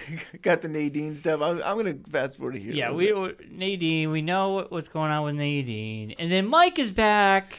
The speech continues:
Speaker 1: Yeah, I told you he'd come back. <laughs>
Speaker 2: Surprise, surprise, and he's only back because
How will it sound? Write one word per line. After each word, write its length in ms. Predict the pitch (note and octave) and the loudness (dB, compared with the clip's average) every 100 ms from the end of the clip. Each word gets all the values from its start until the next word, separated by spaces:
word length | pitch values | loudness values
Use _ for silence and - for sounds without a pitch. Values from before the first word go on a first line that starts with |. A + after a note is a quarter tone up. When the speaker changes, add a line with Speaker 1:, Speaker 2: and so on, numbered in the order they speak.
| - - - | -18 -14 -2
Speaker 1:
Yeah, 140 | F4+ | 2
I 180 | G#4 G#4+ | 4 2
told 260 | - G4 A#4 | 4 4 6
you 60 | F#4 | 6
he'd 120 | C#4 | 6
come 220 | A#3+ A3 | 4 6
back. 360 | G3 G3 B3+ - B3+ B3+ - - | 6 6 2 -4 -4 -4 -6 -14
<laughs> 380 | - - - | -16 -14 -6
Speaker 2:
Surprise, 460 | F#3 C#3 E3 F3+ F#3+ | -4 2 4 4 2
surprise, 640 | G#3 F#3 D#3 B2 A2+ A#2 | -2 0 2 2 0 -2
and 80 | D#3 | -2
he's 160 | F3 B3 | -2 -2
only 220 | E4+ D4+ | -4 -4
back 340 | G3 C4 C#4 | -2 -2 -2
because 500 | F#3+ - D#3+ D3 C#3+ | -6 -2 2 2 0